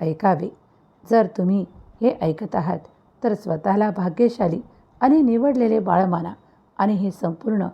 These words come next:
ऐकल्याबद्दल स्वामींना धन्यवाद द्या, कारण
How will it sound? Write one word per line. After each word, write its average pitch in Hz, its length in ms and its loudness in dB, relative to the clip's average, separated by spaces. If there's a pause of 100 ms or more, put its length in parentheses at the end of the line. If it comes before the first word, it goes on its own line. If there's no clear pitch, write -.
(380)
ऐकल्याबद्दल 196 760 -2 (500)
स्वामींना 185 520 0 (100)
धन्यवाद 226 520 2
द्या, 175 140 -4 (480)
कारण 196 320 0